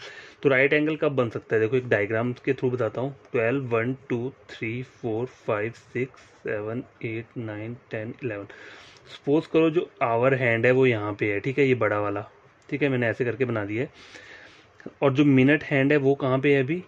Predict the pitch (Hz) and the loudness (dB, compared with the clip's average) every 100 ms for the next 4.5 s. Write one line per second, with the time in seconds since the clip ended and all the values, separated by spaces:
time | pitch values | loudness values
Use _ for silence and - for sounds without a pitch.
0 | _ 131 123 135 135 139 131 110 107 101 | _ -2 0 0 0 -2 -2 -4 -4 -4
1 | 104 104 - _ _ _ _ - 147 131 | -4 -6 -12 _ _ _ _ -8 -6 -4
2 | 107 107 117 131 135 123 107 127 135 123 | -6 -4 -4 -2 -2 -2 -2 -2 0 0
3 | 123 143 120 120 139 131 117 117 135 127 | 4 4 4 2 0 0 0 2 2 2
4 | 139 127 120 117 160 | 0 2 2 2 0